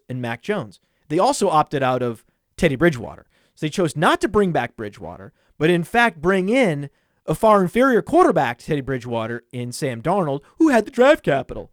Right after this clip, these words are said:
right? It's just, it's all over again. It's every year. Oh, but the Jets scouts at one point loved Sam Darnold, and our scouts had him highly rated too, so he must be pretty good. Like, they're so anchored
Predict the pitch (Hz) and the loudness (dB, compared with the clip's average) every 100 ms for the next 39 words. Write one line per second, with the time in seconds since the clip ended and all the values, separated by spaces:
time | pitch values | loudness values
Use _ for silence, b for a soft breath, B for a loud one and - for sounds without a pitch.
0 | _ 233 294 262 370 - _ 277 349 359 | _ 0 0 -2 -8 -8 _ -10 -2 0
1 | 339 392 311 151 123 - b b - 302 | 2 2 0 -2 -6 -16 b b -18 -18
2 | - - 453 453 494 466 - _ - 349 | -12 -8 -8 -8 -8 -8 -8 _ -12 -12
3 | - - 285 160 247 - 214 - 330 277 | -6 4 4 4 -4 -10 -14 -6 -4 -4
4 | - - _ _ _ - - 339 294 - | -8 -20 _ _ _ -16 -2 2 2 0
5 | 196 254 285 - 226 175 160 - _ - | -2 0 0 0 -4 -4 -6 -14 _ -4
6 | 254 277 208 156 - 254 202 247 240 147 | 2 2 2 -6 -6 -6 -2 0 0 -2
7 | 87 _ _ _ _ _ - 175 165 156 | -8 _ _ _ _ _ -4 -2 -2 -4
8 | 147 143 - 262 269 - 170 143 180 147 | -6 -8 -10 -6 -6 -6 -6 -6 -6 -6
9 | 165 175 160 180 143 220 151 156 294 330 | -6 -4 -2 -2 -2 0 -2 -4 -6 -6
10 | - - 208 156 160 - - _ _ _ | -6 -4 -4 -2 -4 -6 -20 _ _ _
11 | - 208 - _ _ 151 202 - - 294 | -10 -10 -12 _ _ -8 -6 -6 4 4
12 | 311 233 302 - 147 - - | 4 2 -2 -4 -12 -12 -16